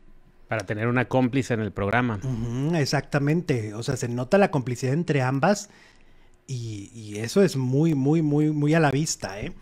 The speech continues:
Speaker 2: Bueno, total que a todos los de Fórmula, los titulares, les dijeron, "Oigan, hay que publicar el comunicado en sus redes sociales para aclarar lo de Maxine".
Speaker 1: Ujú.
Speaker 2: Y pues que Javier Poza
Speaker 1: No.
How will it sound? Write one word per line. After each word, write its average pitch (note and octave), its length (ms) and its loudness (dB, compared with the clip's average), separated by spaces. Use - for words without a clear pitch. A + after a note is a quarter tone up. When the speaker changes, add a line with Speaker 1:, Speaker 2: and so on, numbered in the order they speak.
Speaker 2:
Bueno, C#3+ 300 4
total A3+ 400 4
que B3+ 400 4
a F3+ 180 0
todos A3 240 4
los A#3 380 2
de D#3 180 -2
Fórmula, E3+ 540 4
los A#2+ 400 -4
titulares, D#3+ 580 4
les C3+ 160 2
dijeron, C3+ 320 0
"Oigan, C#3+ 320 2
hay D3+ 160 2
que E3+ 140 2
publicar D#3+ 520 4
el D#3+ 100 2
comunicado C3+ 640 0
en D3 100 4
sus A#2+ 220 -2
redes B2+ 220 0
sociales C#3+ 720 0
para A#2+ 180 -2
aclarar A2+ 340 -6
lo A#2 120 -4
de A#2 60 -4
Maxine". C#3 400 0
Speaker 1:
Ujú. F#2+ 240 -4
Speaker 2:
Y C3+ 200 -4
pues B2+ 300 -4
que B2 160 -4
Javier A#2 520 -4
Poza - 640 -6
Speaker 1:
No. G#2+ 180 -6